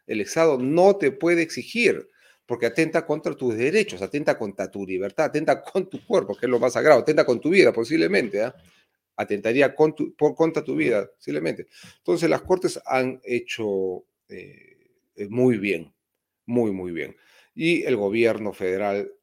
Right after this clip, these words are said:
de Biden, eh, se estaba, se, todavía se, se está extralimitando en todo, en muchas, muchas, eh, acciones, ¿no? Eh, suspender, por ejemplo, la, la, eh,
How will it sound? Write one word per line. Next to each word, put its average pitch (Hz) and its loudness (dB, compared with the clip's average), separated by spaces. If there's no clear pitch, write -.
de - -12
Biden, 120 -4
eh, 76 -10
se 90 -12
estaba, 95 -8
se, 95 -14
todavía 180 -4
se, - -12
se - -12
está - -8
extralimitando 85 -8
en 90 -8
todo, 135 4
en 110 -6
muchas, 131 4
muchas, 123 -4
eh, 87 -4
acciones, - -2
¿no? 110 -8
Eh, 78 -4
suspender, 98 -4
por 85 -4
ejemplo, 98 -4
la, 76 -4
la, 101 -6
eh, 87 -6